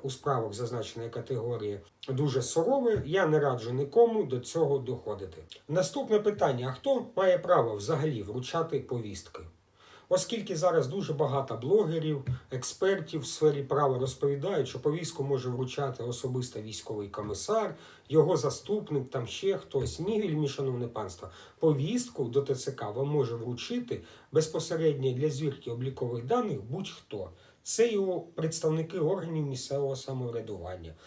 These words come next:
це ваші роботодавці. З цього приводу є взагалі окрема постанова Кабінету Міністрів України. Це може бути навіть ваші сусіди та родичі.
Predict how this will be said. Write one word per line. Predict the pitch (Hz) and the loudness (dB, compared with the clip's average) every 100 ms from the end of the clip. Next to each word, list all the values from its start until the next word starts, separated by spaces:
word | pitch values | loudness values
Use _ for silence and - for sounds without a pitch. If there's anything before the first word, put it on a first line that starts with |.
| - _ | -20 _
це | - 170 | 2 4
ваші | 175 202 - | 6 4 2
роботодавці. | 151 139 139 135 123 110 107 98 - - - | 0 2 0 0 -2 -4 -6 -6 -10 -12 -14
З | - | 0
цього | 165 165 | 2 2
приводу | 170 214 180 156 | 0 0 0 0
є | 156 147 | 0 0
взагалі | 127 135 147 180 170 | 2 0 0 -2 -4
окрема | 139 131 147 180 156 | -6 -2 0 2 0
постанова | 135 - 135 160 151 | -2 -4 -4 -2 -2
Кабінету | - 123 123 151 156 | -2 -4 0 0 -2
Міністрів | 123 113 127 127 107 101 | -4 -4 -6 -6 -8 -10
України. | 98 104 98 95 87 85 - - - | -8 -8 -8 -10 -14 -16 -20 -20 -16
Це | - 202 | 0 4
може | 196 196 160 160 | 4 4 0 0
бути | 160 160 147 | -4 -4 0
навіть | 151 160 143 123 - | 2 4 2 0 -4
ваші | 139 139 - | -2 -2 -4
сусіди | 120 110 - 208 214 165 | -8 -8 -10 -8 -8 -8
та | 131 120 | -4 -2
родичі. | 123 120 104 - - - | -2 -2 -4 -8 -10 -14